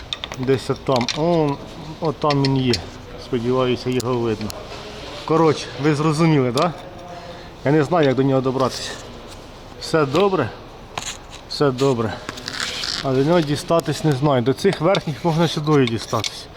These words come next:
Щоб був десь тут отвір, було б чудово, його немає.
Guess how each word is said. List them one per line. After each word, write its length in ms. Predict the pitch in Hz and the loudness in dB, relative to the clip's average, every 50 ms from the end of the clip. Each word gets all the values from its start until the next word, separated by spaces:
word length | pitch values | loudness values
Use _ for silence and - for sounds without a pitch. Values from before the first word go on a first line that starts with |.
| - - - - - - - - - | -16 -16 -16 -16 -16 -16 -16 -14 -4
Щоб 140 | - 160 139 | -2 0 0
був 240 | 131 135 170 185 165 | 2 4 2 4 4
десь 180 | 160 165 - | 4 2 2
тут 180 | - - 214 214 - - | 2 0 0 0 0 0
отвір, 460 | 180 165 151 139 - - 120 113 - - - - - - - - - - - - - - - - - - - - | 2 2 2 2 2 0 0 0 0 -4 -10 -12 -12 -10 -10 -10 -10 -10 -10 -12 -10 -10 -10 -12 -12 -12 -4 2
було 180 | 131 127 147 165 | 4 6 6 4
б 80 | - | 4
чудово, 440 | - - 160 147 147 151 135 131 127 | 0 -4 0 2 4 4 6 6 6
його 200 | 123 135 131 151 | 6 6 6 6
немає. 460 | 156 151 147 147 143 131 123 113 95 | 4 4 4 4 4 4 2 2 0